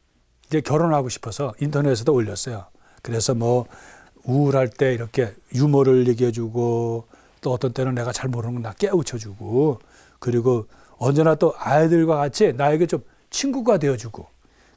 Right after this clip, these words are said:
그리고 휴일에는 가족과 함께 이렇게 좀 재미난 것도 안내해주고, 예? 그리고 또 백설공주를 좀 날 좀 때로는 좀 떠받쳐도 주고,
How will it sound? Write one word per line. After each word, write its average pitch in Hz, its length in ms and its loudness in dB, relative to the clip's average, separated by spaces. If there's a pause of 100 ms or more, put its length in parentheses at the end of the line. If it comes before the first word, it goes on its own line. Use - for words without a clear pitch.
그리고 139 560 4
휴일에는 151 580 4 (400)
가족과 131 520 0
함께 131 240 -4
이렇게 131 240 -2
좀 131 160 -4 (440)
재미난 175 500 2
것도 160 200 0
안내해주고, 127 500 -2 (380)
예? 262 100 -2 (600)
그리고 135 600 4 (400)
또 151 80 -4
백설공주를 170 840 2
좀 180 140 -6
날 139 160 -4
좀 165 160 -8 (220)
때로는 190 280 -2
좀 202 140 -2
떠받쳐도 180 800 0
주고, 120 320 -14